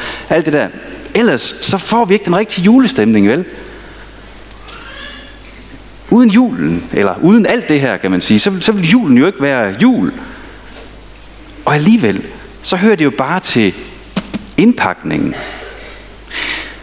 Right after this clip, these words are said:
Indpakning. Altså, jeg har for eksempel sådan, at det har taget noget tid for mig. Det skal jeg være ærlig indrømme. Det har taget noget tid for mig sådan at,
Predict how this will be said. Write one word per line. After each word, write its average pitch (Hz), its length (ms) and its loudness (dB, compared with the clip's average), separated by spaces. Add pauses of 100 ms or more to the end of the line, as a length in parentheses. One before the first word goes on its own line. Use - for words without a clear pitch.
(1040)
Indpakning. 160 720 0 (1000)
Altså, 143 300 0 (920)
jeg 180 120 4
har 220 140 2
for 196 120 -2
eksempel 165 340 0
sådan, 165 300 2
at 113 220 -2 (2250)
det 120 60 2
har 117 40 2
taget 156 220 0
noget 139 120 2
tid 165 180 4
for 98 100 0
mig. 95 320 0
Det 117 80 0
skal 127 120 0
jeg 117 100 2
være 113 100 2
ærlig 135 180 0
indrømme. 113 240 0
Det 117 60 2
har 123 60 2
taget 208 280 2
noget 208 140 2
tid 202 200 2
for 131 100 0
mig 123 260 2 (320)
sådan 147 260 2
at, 110 200 2